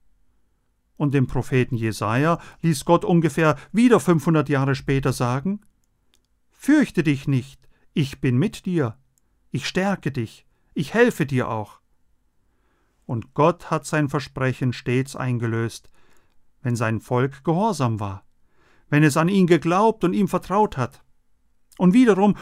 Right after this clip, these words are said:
ungefähr fünfhundert Jahre später, kam Gott in Jesus Christus, seinem Sohn, als Mensch auf diese Erde. Und wieder konnten die Menschen seine wunderbare Liebe und seine Gnade erfahren. Jesus Christus erlöste sie vom Teufel und vom ewigen Tod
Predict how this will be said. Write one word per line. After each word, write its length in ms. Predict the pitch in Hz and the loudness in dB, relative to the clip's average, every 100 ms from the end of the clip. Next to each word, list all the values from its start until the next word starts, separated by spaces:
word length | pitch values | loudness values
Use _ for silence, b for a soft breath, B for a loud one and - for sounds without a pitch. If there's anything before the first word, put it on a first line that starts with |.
| B | B
ungefähr 380 | 208 196 185 208 | 0 2 2 0
fünfhundert 500 | - 233 - 220 202 | 2 2 2 0 0
Jahre 240 | 202 196 | -2 -2
später, 440 | 175 - 151 160 196 B B | -2 0 0 0 -2 B B
kam 300 | 180 190 151 | 0 2 4
Gott 240 | 180 220 | 4 2
in 140 | 220 202 | 0 -2
Jesus 440 | 196 208 214 - | -2 -2 -2 -4
Christus, 400 | - 170 - 208 | -2 -2 0 -4
seinem 320 | 196 185 185 | -2 0 2
Sohn, 320 | 135 143 185 170 B B | 2 2 2 -2 B B
als 200 | 180 - | -4 0
Mensch 240 | 254 240 | 0 0
auf 160 | 151 - | -2 -4
diese 220 | 147 143 | -4 -4
Erde. 460 | 135 127 117 113 - _ _ _ _ _ _ _ - | -4 -6 -6 -8 -12 _ _ _ _ _ _ _ -8
Und 200 | 117 101 | -6 -2
wieder 260 | 165 185 | 0 0
konnten 340 | 143 135 113 117 | 2 0 0 -2
die 80 | 120 | -2
Menschen 460 | 143 175 - 113 B B | -2 -2 -4 -8 B B
seine 280 | B 147 139 | B 2 4
wunderbare 480 | 190 190 175 175 170 | 6 4 4 2 2
Liebe 340 | 165 208 214 | 2 0 0
und 100 | 196 | 0
seine 220 | 185 175 | 0 -2
Gnade 420 | - 165 180 202 208 | 0 0 0 0 -2
erfahren. 680 | 185 - 214 208 147 110 - _ _ _ _ _ | -4 -4 -4 -2 -2 -4 -8 _ _ _ _ _
Jesus 600 | 135 160 190 196 196 - | -2 2 2 2 -2 -4
Christus 480 | - 156 - 160 - | -4 -2 -2 -8 -4
erlöste 580 | 139 127 143 143 147 | 0 4 4 2 -2
sie 160 | 135 147 | -4 -2
vom 260 | 139 139 135 | -2 -2 -2
Teufel 460 | 156 190 180 190 B B | 0 0 0 -4 B B
und 160 | 180 165 | -2 0
vom 160 | 175 | 0
ewigen 440 | 202 202 202 185 - | 0 -2 0 -2 -2
Tod 300 | 202 233 | 0 0